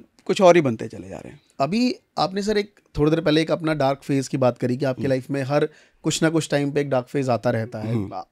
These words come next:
Speaker 2: आता था,
Speaker 1: हम्म।
Speaker 2: टच वुड वो अब ना हो रहा हो। अ, य-, हमारे पास लोगों में भी ये चीज़ें होती हैं, सिर्फ हमेशा वो डीप एनालिसिस करना,
Speaker 1: हम्म।
Speaker 2: उससे क्या हर बार ओवरकम आता है या और भी कुछ टेक्निक्स आपके पास हैं जिससे वो इन चीज़ों से बाहर निकल सकते हैं?
Speaker 1: देखो, पहली चीज़ ना,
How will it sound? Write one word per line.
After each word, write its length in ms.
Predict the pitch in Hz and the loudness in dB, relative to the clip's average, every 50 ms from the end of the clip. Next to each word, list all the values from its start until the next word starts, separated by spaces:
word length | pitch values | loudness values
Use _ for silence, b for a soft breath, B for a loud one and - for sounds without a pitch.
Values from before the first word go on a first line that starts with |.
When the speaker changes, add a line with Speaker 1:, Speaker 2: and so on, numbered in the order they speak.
| _ - | _ -2
Speaker 2:
आता 180 | 131 131 147 135 | 0 2 0 0
था, 320 | - - 135 123 107 - b b b | 0 0 0 0 0 -2 b b b
Speaker 1:
हम्म। 220 | 120 117 117 107 | -4 -2 -2 -2
Speaker 2:
टच 140 | - 127 - | -2 0 0
वुड 140 | 151 139 131 | 0 2 4
वो 100 | 135 143 | 4 4
अब 180 | 139 131 151 | 4 4 4
ना 140 | 139 135 131 | 2 0 0
हो 160 | 120 127 127 | 0 -2 -4
रहा 120 | 120 117 113 | -4 -4 -4
हो। 120 | 135 - _ b b b b b b b _ - | -6 -8 _ b b b b b b b _ -6
अ, 140 | 151 127 131 - _ _ _ _ _ _ _ _ _ - 196 | -6 -6 -6 -8 _ _ _ _ _ _ _ _ _ -10 -8
य-, 140 | 147 147 - | -8 -6 -4
हमारे 300 | - 165 165 185 196 214 | -2 2 4 6 6 6
पास 280 | 220 233 202 196 190 - | 6 4 4 2 2 2
लोगों 300 | 165 156 156 165 170 165 | 2 2 4 4 4 4
में 120 | 165 165 | 4 4
भी 140 | 160 175 165 | 4 4 4
ये 160 | 156 151 156 151 | 4 2 2 2
चीज़ें 260 | - 156 147 147 147 | 0 -2 0 0 0
होती 280 | 135 123 120 123 117 | 0 0 -2 -4 -4
हैं, 120 | 113 110 - b b b b b b | -4 -6 -8 b b b b b b
सिर्फ 380 | - 208 208 - - - - | -2 -2 -2 -2 -4 -4 0
हमेशा 340 | - 151 165 180 175 - 202 | 2 4 4 4 4 4 4
वो 140 | 202 196 196 | 4 4 2
डीप 320 | 170 139 156 170 175 - | 2 2 0 -2 -2 -2
एनालिसिस 440 | 160 147 143 143 143 - 170 165 - | -2 0 0 0 0 -2 -4 -6 -2
करना, 460 | - - 135 127 127 127 123 113 104 - _ _ _ _ _ _ - | 0 0 2 2 2 0 -2 -2 -4 -10 _ _ _ _ _ _ -4
Speaker 1:
हम्म। 140 | 127 123 117 | 0 0 2
Speaker 2:
उससे 260 | 160 - - - 196 | 2 2 2 2 2
क्या 140 | 185 220 208 | 4 4 2
हर 220 | 185 147 147 143 147 | 2 2 2 0 2
बार 180 | 160 170 175 | 2 2 2
ओवरकम 420 | 175 170 170 175 170 175 170 165 160 | 2 2 0 -2 -2 -4 -4 -4 -4
आता 160 | 160 170 214 | -4 -4 -4
है 60 | 254 | -4
या 100 | 269 240 | -4 -4
और 180 | 214 202 151 147 | -4 -6 -4 -2
भी 100 | 160 165 | -2 -2
कुछ 180 | 196 165 - - | -2 -4 -4 -4
टेक्निक्स 480 | 143 - - 147 151 151 - - - b b b b b | -6 -6 -4 -6 -6 -6 -8 -12 -16 b b b b b
आपके 240 | 139 139 - - 151 | 0 0 0 0 0
पास 260 | 143 147 143 143 - | 2 4 2 2 2
हैं 140 | 147 143 135 | -2 -4 -4
जिससे 260 | 135 135 131 - 151 | -4 -6 -4 -4 -4
वो 240 | 143 143 139 - - - | -2 0 0 -2 -2 -2
इन 120 | 165 139 127 | -4 -2 -2
चीज़ों 180 | 135 131 131 | -2 -4 -4
से 120 | 123 - 131 | -4 -6 -6
बाहर 200 | 127 120 123 139 | -6 -6 -6 -6
निकल 200 | 127 117 120 117 | -8 -8 -8 -8
सकते 260 | 123 120 - - 151 | -10 -10 -12 -14 -16
हैं? 80 | 190 - _ _ _ _ b b b b b b b b b b b b | -16 -18 _ _ _ _ b b b b b b b b b b b b
Speaker 1:
देखो, 140 | - 165 208 | 0 0 2
पहली 240 | - 165 147 156 180 | 2 2 4 4 2
चीज़ 220 | 185 220 170 175 | 2 0 -2 -2
ना, 200 | 147 113 113 - | -2 -2 -2 -4